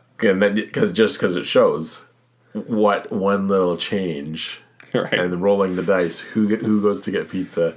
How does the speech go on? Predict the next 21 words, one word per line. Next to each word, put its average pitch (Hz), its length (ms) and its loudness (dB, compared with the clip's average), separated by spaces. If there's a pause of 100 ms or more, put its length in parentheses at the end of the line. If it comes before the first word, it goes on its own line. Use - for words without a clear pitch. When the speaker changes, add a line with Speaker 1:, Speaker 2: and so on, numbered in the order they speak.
(460)
Speaker 1:
depends, 90 880 -6
like, 82 340 -2 (320)
everything 92 460 -2
playing 87 340 -4
out 78 180 -2
differently. - 540 -10 (680)
Speaker 2:
Uh, 95 480 -2 (1200)
I 98 140 -2 (100)
love, 95 720 -2 (560)
uh, - 420 -6 (120)
in 98 220 -4
The 95 100 -6
One, 104 540 -6 (140)
I 107 60 0
remember 104 540 -2
<laughs> - 20 -6
getting 107 360 -2
it 101 180 -6
from 101 180 -6
the 98 120 -4
library. 104 640 -2